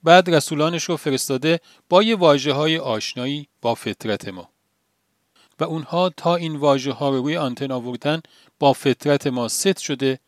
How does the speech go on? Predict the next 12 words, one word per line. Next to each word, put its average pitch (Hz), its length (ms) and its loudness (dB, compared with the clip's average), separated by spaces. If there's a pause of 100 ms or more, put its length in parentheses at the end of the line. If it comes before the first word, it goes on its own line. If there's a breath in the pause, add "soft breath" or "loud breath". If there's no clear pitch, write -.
(280)
و 131 100 0
ما 151 220 0 (200)
تونستیم 147 520 -2
با 147 100 2
اون 131 200 -2
واژه‌ها 117 560 -2 (480)
و 135 80 2
صاحبان 123 640 4
اون 143 220 -4
واژه‌ها 110 600 -4 (380)
ارتباط 120 540 -2
بگیریم. 92 380 -20